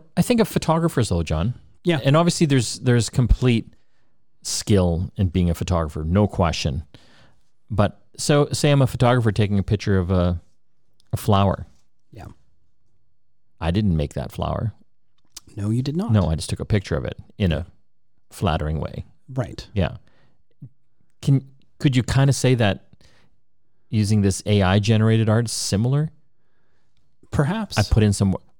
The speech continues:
Speaker 1: some words. I mean, if I was a poet, I'd be making great art.
Speaker 2: Yeah.
Speaker 1: Yeah.
Speaker 2: Yeah. And we've talked about that before. Um, no, I, I, I just think it's, there, there's just a lot of questions that, that this brings up,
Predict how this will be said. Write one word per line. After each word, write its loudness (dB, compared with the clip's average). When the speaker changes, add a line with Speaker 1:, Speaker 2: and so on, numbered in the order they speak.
Speaker 1:
some 0
words. -2
I -2
mean, 4
if 0
I 4
was 4
a 0
poet, 2
I'd 2
be -2
making -2
great -2
art. -6
Speaker 2:
Yeah. -4
Speaker 1:
Yeah. -4
Speaker 2:
Yeah. -12
And 2
we've -2
talked -4
about -12
that -12
before. -6
Um, -2
no, 4
I, 0
I, -2
I 0
just -4
think 0
it's, -4
there, 0
there's -6
just -8
a -6
lot 0
of -2
questions -4
that, -10
that -8
this -2
brings -8
up, -10